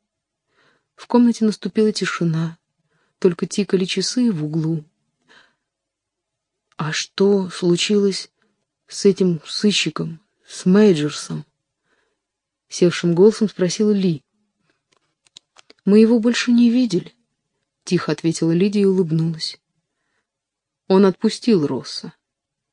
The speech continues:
По-моему, он понял, что отец больше не бандит.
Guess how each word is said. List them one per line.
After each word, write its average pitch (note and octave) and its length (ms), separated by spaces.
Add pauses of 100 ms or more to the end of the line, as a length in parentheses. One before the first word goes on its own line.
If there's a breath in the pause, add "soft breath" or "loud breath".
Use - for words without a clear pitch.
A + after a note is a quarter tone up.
(500)
По-моему, G3+ 400
он F#3+ 140
понял, G#3 380
что D#3 560 (540)
отец E3+ 360
больше F3 420
не F#3 100
бандит. F#3 560